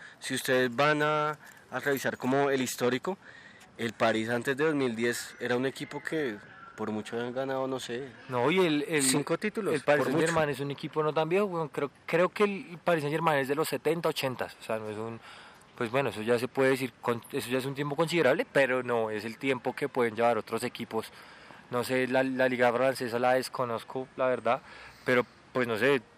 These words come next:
Speaker 2: se me viene el, el Olympique de
Speaker 1: Marsella,
Speaker 2: Marsella,
Speaker 1: el
Speaker 2: el
Speaker 1: Marsella.
Speaker 2: Lyon, pero el P S G considero que no es un equipo tan histórico, sino es un equipo más de, que se hizo, pues, como a punta de plata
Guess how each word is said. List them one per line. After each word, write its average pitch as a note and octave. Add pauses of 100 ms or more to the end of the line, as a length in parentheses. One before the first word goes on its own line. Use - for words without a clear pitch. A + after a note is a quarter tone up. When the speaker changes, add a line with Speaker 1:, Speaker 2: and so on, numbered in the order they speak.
(200)
Speaker 2:
se -
me A#2
viene A#2
el, D3+
el A#2+
Olympique A2+
de A#2+
Speaker 1:
Marsella, -
Speaker 2:
Marsella, A#2+ (380)
Speaker 1:
el G2+
Speaker 2:
el G2+
Speaker 1:
Marsella. A#2
Speaker 2:
Lyon, A#2 (960)
pero B2+
el B2
P B2+
S B2
G D#3+ (500)
considero B2
que C3+
no C3
es A2+
un A#2+
equipo B2+
tan C3+
histórico, C#3
sino C3+
es G#2+
un A#2
equipo B2
más B2
de, B2
que A#2+
se B2+
hizo, G#2 (880)
pues, B2+ (160)
como G#2
a G2
punta C3+
de G#3
plata -